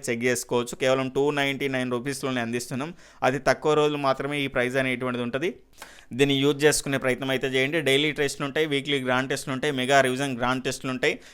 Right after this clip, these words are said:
దానికి సంబంధించినటువంటి, ఆ, రెగ్యులర్గా ఆ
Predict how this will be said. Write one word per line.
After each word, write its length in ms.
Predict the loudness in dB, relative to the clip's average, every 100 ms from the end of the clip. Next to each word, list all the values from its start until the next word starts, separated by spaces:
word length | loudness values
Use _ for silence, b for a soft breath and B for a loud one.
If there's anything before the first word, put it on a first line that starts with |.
| B
దానికి 200 | 0 0 0
సంబంధించినటువంటి, 720 | 0 0 -2 -4 -4 0 2 2 0 -6
ఆ, 100 | -2 2 2
రెగ్యులర్గా 460 | 0 2 2 6
ఆ 60 | 6